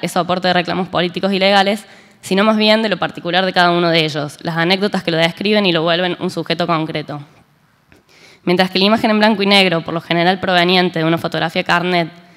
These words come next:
instalada en el espacio público, en las marchas o en homenajes en plazas y monumentos, busca un efecto de denuncia dada por la cantidad de imágenes en una ses-, sucesión de pancartas, en paneles y en banderas, las fotografías dispuestas en vías para ser contadas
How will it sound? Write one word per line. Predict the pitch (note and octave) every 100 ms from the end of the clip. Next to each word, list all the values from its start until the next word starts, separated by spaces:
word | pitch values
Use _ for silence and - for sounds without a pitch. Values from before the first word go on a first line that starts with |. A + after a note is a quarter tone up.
| _
instalada | - D#3+ D#3+ E3+ F#3
en | F3+
el | E3+
espacio | - F#3 F3
público, | E3+ F#3 F3 D3+ D#3 D#3
en | D#3
las | D#3+
marchas | F#3 F3 E3 D#3 D#3+ -
o |
en | D#3+
homenajes | D#3+ D#3 E3 F#3
en | F#3
plazas | D#3 F3+ F3 G#3
y | F3
monumentos, | E3+ E3 F3+ E3+ D#3 D3 - - - _ _ -
busca | E3+ -
un | F3
efecto | E3+ F3 F3+
de | F3+ F3
denuncia | F#3 G3+ F#3 - D#3+
dada | E3 F3+ E3
por | D3+
la | D#3+
cantidad | D#3 D#3 D#3+
de | E3+
imágenes | F3 F#3 F#3 F#3 F3 F#3 - -
en | D#3
una | E3
ses-, | E3 D#3+ D#3+ D3+ - -
sucesión | - E3 D#3+ E3 F3+
de |
pancartas, | - E3 E3 F#3+ F3 E3 D#3+ -
en | D#3+
paneles | D#3+ D#3 F3 D#3+ D#3
y |
en | D#3
banderas, | D#3+ F#3 F#3 F#3 - - - - - _ _ -
las | F3+
fotografías | F#3 F3+ F#3 A3 A#3+
dispuestas | G#3+ - A3 A3+ F3 D#3+ -
en | D#3
vías | E3 F#3
para | F3+
ser | F3 F#3+
contadas | F#3+ F#3+ F3+ G3+ F#3 F#3+